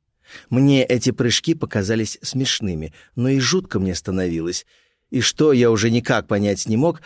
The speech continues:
сонливость вдруг начала находить на меня. Веки мои слипались, косматая фигура с белесоватыми глазами в синей чуйке задвоилась передо мной и вдруг совсем исчезла.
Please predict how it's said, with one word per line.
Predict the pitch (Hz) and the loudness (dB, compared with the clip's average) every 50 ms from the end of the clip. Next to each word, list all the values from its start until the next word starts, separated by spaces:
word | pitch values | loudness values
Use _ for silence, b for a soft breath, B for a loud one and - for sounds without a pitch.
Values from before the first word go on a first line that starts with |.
| B B B | B B B
сонливость | - - 165 151 151 151 160 190 202 175 131 120 117 - 123 | -4 -2 0 2 2 2 2 4 4 4 2 2 0 -2 -4
вдруг | 110 107 127 123 - - | -2 0 0 -2 0 0
начала | 127 110 - 123 120 127 135 | -2 0 0 0 0 2 2
находить | 131 123 - 131 127 123 135 127 - - | 0 0 0 -2 -2 -2 -2 -4 -6 -6
на | 95 92 | -6 -6
меня. | 82 78 76 73 69 62 57 - _ _ _ _ _ _ B B B B B B | -6 -6 -6 -8 -10 -12 -14 -16 _ _ _ _ _ _ B B B B B B
Веки | - 107 143 185 175 - - 143 | -4 0 0 0 2 0 0 0
мои | 139 139 139 143 131 | 2 2 2 2 0
слипались, | - - 135 135 123 - 110 98 90 80 71 73 - - - B B B B | 0 0 -2 -2 -2 -2 -2 -2 0 -2 -4 -6 -8 -10 -12 B B B B
косматая | - 143 123 - 135 139 139 113 139 131 123 | -4 -4 -2 0 0 0 2 2 2 2 2
фигура | - 135 127 120 127 135 135 127 110 110 | 2 0 0 0 2 2 4 4 4 2
с | 98 95 | 2 0
белесоватыми | 98 120 120 110 - 139 120 120 123 117 - 117 110 110 | 0 0 0 0 0 0 2 2 0 0 0 -2 -2 0
глазами | 101 113 117 110 101 123 131 123 113 110 101 | 0 0 0 0 2 0 2 2 2 0 -2
в | 95 | -2
синей | - - 147 131 120 113 107 101 | -4 -4 -2 0 0 0 -2 -2
чуйке | - - 165 165 156 - - 127 113 B B B B B B | -4 -2 -2 -2 -2 -2 -2 -4 -4 B B B B B B
задвоилась | 131 117 147 147 135 143 143 151 180 202 190 139 117 104 - | -4 -2 -2 0 0 2 2 2 2 2 2 0 0 -2 -2
передо | - 120 104 107 98 104 101 | -4 -2 -2 -2 0 0 -2
мной | 98 101 98 95 95 B B B B B B B _ _ _ _ | 0 0 0 -2 -2 B B B B B B B _ _ _ _
и | 139 139 | 0 0
вдруг | 123 120 151 160 160 - | 2 2 2 2 2 2
совсем | - 160 143 - - 156 160 156 165 | 0 0 0 0 0 0 0 2 0
исчезла. | 160 - - - 208 185 135 101 - 82 - - | 0 0 0 0 0 -2 -2 -2 -6 -8 -12 -12